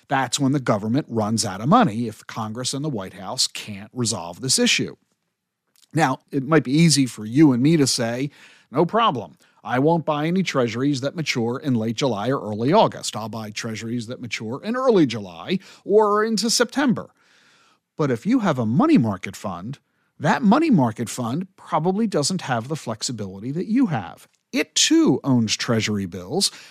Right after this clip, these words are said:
and it has to mark them to market. Meaning, if a treasury bill comes due during the shutdown and it is owned by a money market fund,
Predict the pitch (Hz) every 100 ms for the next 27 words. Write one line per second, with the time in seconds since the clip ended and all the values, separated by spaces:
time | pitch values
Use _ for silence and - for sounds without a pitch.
0 | _ 180 185 170 269 302 240 208 196 -
1 | 220 208 139 135 - 147 147 - 190 185
2 | 180 - - - _ - - - 185 294
3 | 160 98 95 117 104 - - 156 185 277
4 | 277 190 185 180 - - 202 208 165 190
5 | 151 120 127 135 180 202 180 214 202 110
6 | 80 69 - - _ - 139 151 165 156
7 | 156 240 240 175 147 120 156 180 202 170
8 | 196 202 180 175 196 - 254 135 101 98